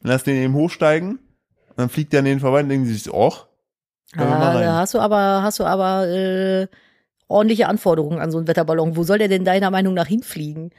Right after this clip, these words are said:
Speaker 1: Na, oben.
Speaker 2: Ja, aber der fliegt doch nicht über die Stratosphäre hinweg.
Speaker 1: Wenn du einen großen nimmst.
Speaker 2: Ja,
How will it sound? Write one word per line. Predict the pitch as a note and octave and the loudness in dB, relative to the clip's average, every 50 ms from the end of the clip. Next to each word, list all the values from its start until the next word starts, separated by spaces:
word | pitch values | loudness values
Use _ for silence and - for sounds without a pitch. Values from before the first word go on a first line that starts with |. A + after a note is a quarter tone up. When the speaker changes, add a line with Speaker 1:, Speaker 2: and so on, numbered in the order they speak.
| _ _ _ _ | _ _ _ _
Speaker 1:
Na, | - - A#2+ | -6 -4 -4
oben. | A#2 C3+ C#3 B2 A2+ G#2+ - _ _ _ _ _ | -2 -4 -4 -6 -8 -10 -12 _ _ _ _ _
Speaker 2:
Ja, | - F#3+ D#3 | 0 0 2
aber | F3+ | 2
der | G3 G3 | 2 0
fliegt | - - B3+ A3+ - | 0 -2 -6 -2 0
doch | A3 G3 | 2 2
nicht | G3+ A3 F#3+ | 2 2 0
über | - A3 A#3 | 0 0 0
die | G3+ G#3 G3 | 0 0 0
Stratosphäre | - - - - G#3+ - A3 G3 - - A3 A3 F#3+ F#3+ | -2 -4 -4 -4 -4 -2 -2 -4 0 0 0 2 2 0
hinweg. | F3+ F3+ F3+ G#3+ - - _ _ _ _ _ _ _ | 0 0 -2 -4 -4 -8 _ _ _ _ _ _ _
Speaker 1:
Wenn | G#2 G#2 | -6 -6
du | A2 | -4
einen | G#2+ G#2 | -4 -4
großen | G#2+ G#2+ A2 A2 - B2 | -6 -6 -6 -6 -6 -6
nimmst. | B2 C3 - _ _ _ _ _ _ _ _ _ _ _ _ _ _ _ _ _ _ _ _ _ _ _ _ _ _ _ _ _ _ _ _ _ _ _ - | -6 -6 -8 _ _ _ _ _ _ _ _ _ _ _ _ _ _ _ _ _ _ _ _ _ _ _ _ _ _ _ _ _ _ _ _ _ _ _ -2
Speaker 2:
Ja, | F3+ F#3+ F3 E3 F3+ G#3 C4 E4+ | 2 2 4 4 4 2 0 -2